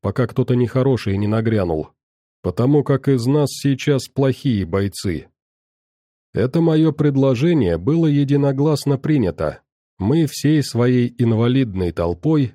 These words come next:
отправились к спрятанной в нескольких километрах машине.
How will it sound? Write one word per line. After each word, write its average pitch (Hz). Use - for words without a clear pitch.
отправились 160
к -
спрятанной 139
в 101
нескольких 127
километрах 110
машине. 85